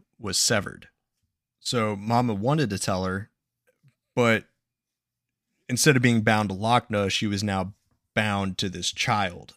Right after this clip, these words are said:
and she couldn't obviously abandon, well, I say obviously,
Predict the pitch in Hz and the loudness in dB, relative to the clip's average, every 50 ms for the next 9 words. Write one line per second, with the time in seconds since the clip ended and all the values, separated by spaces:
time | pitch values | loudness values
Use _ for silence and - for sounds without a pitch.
0 | _ _ - 110 107 - - 113 - - 135 120 113 110 104 - - 104 101 101 | _ _ -10 -8 -6 -6 -6 -6 -6 -4 -2 -2 -2 -2 -4 -4 -4 -2 -2 -2
1 | 98 101 98 92 - 104 101 98 95 92 90 - 104 101 98 101 95 95 92 90 | -2 -4 -4 -4 -4 -6 -6 -6 -6 -8 -10 -10 -12 -12 -10 -8 -6 -6 -6 -6
2 | 92 90 92 - - 113 113 117 - - 156 - - 101 98 - 87 87 - - | -6 -8 -8 -8 -6 -4 -2 0 0 0 0 0 0 0 -2 -2 -4 -6 -6 -8
3 | 95 95 98 | -8 -10 -12